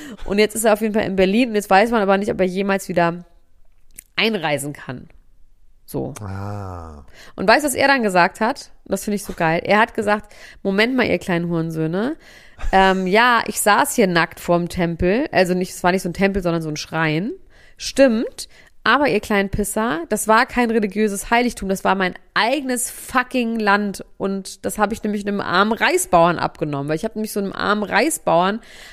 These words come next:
Speaker 1: habe ich Geld geliehen. Und der konnte mir das nicht zurückgeben. Und dann hat er mir sein fucking Land geschenkt. Und auf diesem Land ist eben dieser religiöse Schrein. Und, ähm, fuck you."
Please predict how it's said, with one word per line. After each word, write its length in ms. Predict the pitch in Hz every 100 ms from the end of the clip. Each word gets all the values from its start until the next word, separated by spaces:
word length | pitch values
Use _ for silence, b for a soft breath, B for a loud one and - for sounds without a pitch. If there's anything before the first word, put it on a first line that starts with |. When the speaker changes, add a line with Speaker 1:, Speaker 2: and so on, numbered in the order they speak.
| -
Speaker 1:
habe 140 | 202
ich 140 | 208
Geld 340 | - 202 349 -
geliehen. 520 | 214 196 180 202 247 508 - - - b b b b b -
Und 120 | 208
der 80 | 214
konnte 280 | 285 277
mir 80 | 247
das 140 | 240 240
nicht 120 | 233
zurückgeben. 540 | - 226 302 - 214
Und 140 | 220 196
dann 80 | 220
hat 80 | 233
er 80 |
mir 120 | 226 220
sein 180 | 208
fucking 340 | 202 233 - 202
Land 300 | 214 233 -
geschenkt. 360 | 165 - 151 151
Und 60 |
auf 80 | 165
diesem 220 | 185 175
Land 360 | 175 196 220 233
ist 160 | - 190
eben 320 | 190 202 196
dieser 380 | 185 196 180 180
religiöse 840 | 185 175 190 190 180 180 170 180 -
Schrein. 580 | - 175 185 180 196 381 - b b b b b _ -
Und, 440 | 196 202 202 202 -
ähm, 680 | 180 190 190 190 190 185 196 - - _ - -
fuck 340 | - 180 -
you." 180 | 135 127